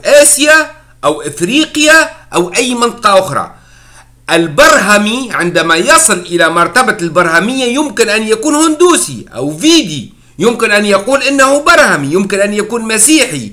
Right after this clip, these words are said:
ويمكن أن يكون يهودي، ويمكن أن يكون مسلم، ويمكن أن يكون طاوي،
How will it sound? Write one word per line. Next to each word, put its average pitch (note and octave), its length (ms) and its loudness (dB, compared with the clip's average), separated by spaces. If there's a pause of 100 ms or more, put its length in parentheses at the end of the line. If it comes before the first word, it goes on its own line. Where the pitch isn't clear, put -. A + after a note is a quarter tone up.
ويمكن F3+ 380 -2
أن F#3 120 -2
يكون F#3 240 -4
يهودي، G#3 680 -2 (240)
ويمكن G3+ 380 0
أن G3+ 140 0
يكون G3 260 0
مسلم، G#3+ 580 0 (400)
ويمكن G3 420 -4
أن G3 180 0
يكون F#3+ 340 -2
طاوي، G3 600 2